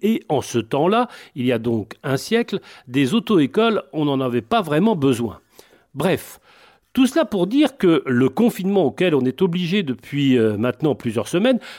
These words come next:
nous conduit parfois à nous retourner en arrière. C'est fou tout de même cette propension qu'on a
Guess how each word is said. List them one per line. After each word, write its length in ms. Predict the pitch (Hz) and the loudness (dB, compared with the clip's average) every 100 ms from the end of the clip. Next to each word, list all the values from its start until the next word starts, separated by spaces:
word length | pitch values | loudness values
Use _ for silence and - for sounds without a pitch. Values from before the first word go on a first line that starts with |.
| - | -2
nous 180 | 156 190 | 0 0
conduit 560 | - 202 185 220 269 | 2 2 2 2 0
parfois 680 | 269 - - - 127 123 180 - - _ | 0 -6 -8 -6 -2 -2 -4 -14 -20 _
à 140 | 139 | -2
nous 140 | 143 156 | 0 2
retourner 440 | 262 - 185 233 | 2 0 0 2
en 140 | 202 | 2
arrière. 400 | 165 143 127 110 | 2 2 0 -2
C'est 140 | - 208 | -2 -2
fou 320 | - - 302 | 0 2 2
tout 160 | - 151 | 2 0
de 60 | |
même 260 | 180 247 226 | 0 2 0
cette 220 | - - | -4 -4
propension 460 | 196 190 185 285 269 | -4 0 0 0 0
qu'on 280 | 185 175 | 2 2
a 200 | 190 240 | 2 0